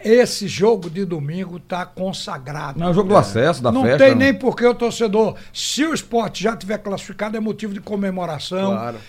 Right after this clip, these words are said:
Speaker 1: Assistir o Sport ganhar dentro de casa. O, o torcedor gosta desse momento. Então, acho que nada vai quebrar renda.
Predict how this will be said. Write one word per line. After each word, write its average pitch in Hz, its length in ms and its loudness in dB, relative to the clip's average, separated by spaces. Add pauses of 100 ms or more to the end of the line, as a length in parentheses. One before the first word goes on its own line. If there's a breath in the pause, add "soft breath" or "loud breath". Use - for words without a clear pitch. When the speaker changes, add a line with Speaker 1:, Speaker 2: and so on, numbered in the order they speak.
Speaker 1:
Assistir - 500 -6
o 196 40 0
Sport 180 360 -6
ganhar 175 380 -4
dentro 165 280 -8
de 160 80 -10
casa. 185 580 -2 (260 loud breath)
O, 202 240 -4
o 170 40 -4
torcedor 196 480 -2
gosta 196 340 -2
desse 196 320 -2
momento. 147 480 -6
Então, - 220 -6
acho - 160 -4
que 240 100 0
nada 190 480 0 (320 loud breath)
vai 190 180 0
quebrar 196 380 -2
renda. 135 420 -4